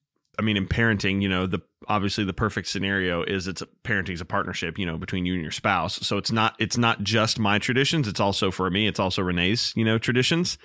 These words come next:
So it's, like, finding the middle ground of doing that. So, like, all right, so, you know, full disclosure, one of the, like, early tension points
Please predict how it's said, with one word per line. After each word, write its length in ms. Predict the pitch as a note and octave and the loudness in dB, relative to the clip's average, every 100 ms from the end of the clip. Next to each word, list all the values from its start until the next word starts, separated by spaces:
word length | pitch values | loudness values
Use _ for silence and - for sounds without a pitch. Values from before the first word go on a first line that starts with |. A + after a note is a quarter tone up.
| - - - _ | -20 -20 -20 _
So 260 | - A#2 G#2+ | 0 2 2
it's, 160 | G2 | 2
like, 180 | G#2+ F#2 | 2 0
finding 380 | - A2 G#2+ G#2+ | 0 2 4 2
the 80 | G2 | 2
middle 240 | G2 G2 | 2 0
ground 400 | F#2 G2 F#2+ G2 | 0 2 2 2
of 140 | F#2+ F#2 | -2 0
doing 160 | G2 | 0
that. 160 | G#2+ A#2+ | 0 0
So, 120 | B2 | 2
like, 200 | A2+ - | 2 2
all 100 | A2+ | 2
right, 240 | G#2 F2+ - | 4 2 0
so, 380 | A2+ G2+ F#2+ - - - _ | 2 2 2 -2 -16 -20 _
you 80 | C#3+ | -2
know, 100 | A2+ | 0
full 180 | G2+ B2 | 2 0
disclosure, 520 | A2 - A2+ A2 A2 | 0 0 0 2 2
one 160 | G2+ G#2+ | 2 2
of 140 | G2 | 2
the, 180 | G2+ F#2+ | 2 2
like, 460 | F#2 E2 F2 - - _ _ _ _ _ _ _ _ - - | 2 0 -2 -10 -16 _ _ _ _ _ _ _ _ -20 -2
early 360 | C#3 D3 C3+ A#2 | 2 4 4 2
tension 400 | - C3 A#2 A2 | 2 2 2 0
points 560 | A#2 G2+ F2 - - | 2 0 0 -2 -6